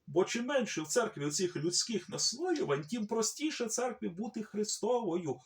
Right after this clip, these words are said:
універсальною, тобто відкритою для всіх. І зовсім важко церкві залишатися Христовою, коли вона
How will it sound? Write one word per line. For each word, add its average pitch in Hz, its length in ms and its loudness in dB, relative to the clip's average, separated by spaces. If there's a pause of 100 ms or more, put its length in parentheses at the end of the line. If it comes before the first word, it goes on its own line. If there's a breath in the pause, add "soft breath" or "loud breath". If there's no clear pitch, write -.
(140)
універсальною, 202 880 4
тобто 208 280 4
відкритою 220 600 -4
для 180 140 -2
всіх. - 600 -4 (2250)
І 160 80 0
зовсім 185 400 0
важко 131 340 -2
церкві 175 340 0
залишатися 143 640 -2
Христовою, 143 760 0
коли 151 260 0
вона 147 460 0